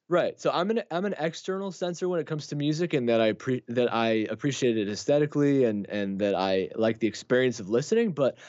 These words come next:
I'm internally sensing in that every time I hear a melody, I compare it to my melodic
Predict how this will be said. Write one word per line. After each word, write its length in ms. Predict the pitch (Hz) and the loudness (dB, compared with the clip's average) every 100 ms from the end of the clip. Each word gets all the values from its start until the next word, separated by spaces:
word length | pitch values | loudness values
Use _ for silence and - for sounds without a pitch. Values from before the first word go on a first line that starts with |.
| - | -10
I'm 160 | - 127 | -4 -2
internally 560 | 147 139 - 196 214 151 | 0 -2 0 0 2 0
sensing 400 | 135 117 120 110 | -2 -6 -6 -4
in 140 | 120 | -2
that 180 | 117 110 - - | -2 -4 -14 -4
every 280 | 160 180 226 | -2 0 0
time 320 | - 185 185 | -2 -4 -2
I 100 | 165 | -4
hear 260 | 147 156 156 | -2 0 0
a 40 | |
melody, 600 | 127 131 175 135 85 82 - _ _ _ _ _ | 2 2 2 2 -2 -10 -14 _ _ _ _ _
I 440 | 127 131 131 131 120 _ _ _ _ _ | 0 2 2 0 -4 _ _ _ _ _
compare 440 | - 151 160 170 | -10 -2 2 4
it 180 | 156 - | 2 0
to 260 | - 139 127 | -4 -4 -2
my 180 | 131 127 | -2 0
melodic 640 | 123 123 127 123 - | 2 2 2 0 -6